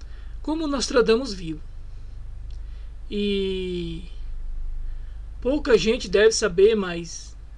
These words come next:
esse brasileiro, inclusive na mídia internacional, como eu disse, ele é conhecido como Nostradamus vivo. E após ter dado indícios certeiros,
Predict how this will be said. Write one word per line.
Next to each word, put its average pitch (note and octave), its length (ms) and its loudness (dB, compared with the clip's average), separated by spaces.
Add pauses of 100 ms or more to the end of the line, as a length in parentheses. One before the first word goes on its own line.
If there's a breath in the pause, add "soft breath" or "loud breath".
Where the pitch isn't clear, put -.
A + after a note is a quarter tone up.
(180)
esse A3 240 6
brasileiro, G3 720 8
inclusive A3 500 -4
na A#3 160 0
mídia G3+ 260 2
internacional, F3+ 800 -4 (680 soft breath)
como F3+ 180 -6
eu F3 80 0
disse, G3 440 -6
ele G3+ 180 8
é G#3 60 8
conhecido A3+ 500 -4
como A3+ 280 0
Nostradamus A3+ 640 2
vivo. E3 240 -8 (580 soft breath)
E A3 100 -2
após C#4 340 2
ter C4 180 4
dado F#3 400 2
indícios G#3 540 -4
certeiros, G3+ 840 4